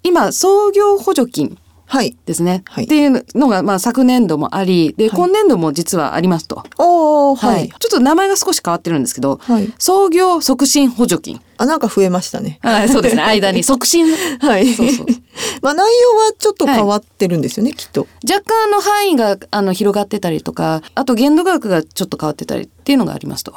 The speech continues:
Speaker 2: あ、はい。
Speaker 1: 今年の六月三十日までの受付で、
Speaker 2: はい。
Speaker 1: 上限が二百万まで補助。
Speaker 2: はい。
Speaker 1: という内容です。
Speaker 2: あー、まあ、シンプルにはなったと。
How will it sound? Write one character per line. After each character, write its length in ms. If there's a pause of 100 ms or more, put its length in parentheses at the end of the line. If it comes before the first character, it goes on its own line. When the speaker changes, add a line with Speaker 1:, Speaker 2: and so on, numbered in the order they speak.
(120)
Speaker 2:
あ、 180
は 140
い。 100
Speaker 1:
今 120
年 260
の 140
六 180
月 160
三 220
十 140
日 220
ま 120
で 80
の 280
受 200
付 220
で、 100
Speaker 2:
は 80
い。 60 (280)
Speaker 1:
上 300
限 300
が 180
二 140
百 180
万 260
ま 120
で 100
補 160
助。 120 (340)
Speaker 2:
は 140
い。 120 (100)
Speaker 1:
と 160
い 100
う 60
内 160
容 100
で 140
す。 140
Speaker 2:
あ 20
ー、 180 (220)
ま 380
あ、 80 (260)
シ 200
ン 60
プ 100
ル 120
に 80
は 100
な 120
っ 20
た 160
と。 100